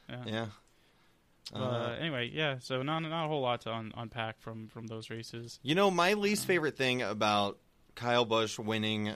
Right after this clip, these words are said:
Speaker 2: uh, the truck and Xfinity races in a weekend is that then during the Cup race, D W keeps making jokes about brooms
Speaker 1: A broom,
Speaker 2: and
Speaker 1: yeah.
Speaker 2: sweeping the weekend.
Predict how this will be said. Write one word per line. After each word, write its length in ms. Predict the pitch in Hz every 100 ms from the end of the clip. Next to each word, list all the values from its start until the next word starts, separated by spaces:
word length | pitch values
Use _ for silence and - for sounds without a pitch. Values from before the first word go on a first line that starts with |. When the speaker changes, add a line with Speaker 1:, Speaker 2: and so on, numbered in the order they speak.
| -
Speaker 2:
uh, 580 | - 101 101 98 95 95 - _ _ _ _ _ _
the 100 | 107
truck 320 | 104 123 117 113
and 100 | 107
Xfinity 580 | 104 - 117 110 104 101
races 520 | 98 95 113 98 101
in 380 | 98 104 101 101 - _ -
a 100 | 101
weekend 540 | 110 110 107 98 95
is 380 | - 104 101 98
that 320 | 101 104 98
then 260 | 113 127 131
during 220 | 127 113
the 60 | 101
Cup 260 | - 120
race, 400 | 110 104 98 -
D 200 | - 107 107
W 340 | 104 104 101
keeps 300 | - 107 101
making 380 | 104 104 104 95
jokes 340 | 107 98 - -
about 380 | 101 98 95 - - _ -
brooms 440 | 101 95 - -
Speaker 1:
A 60 | 127
broom, 360 | 127 120 123
Speaker 2:
and 160 | 123 104
Speaker 1:
yeah. 60 | -
Speaker 2:
sweeping 520 | 113 98 - 98 95
the 240 | 87 78 65
weekend. 500 | 78 - 64 50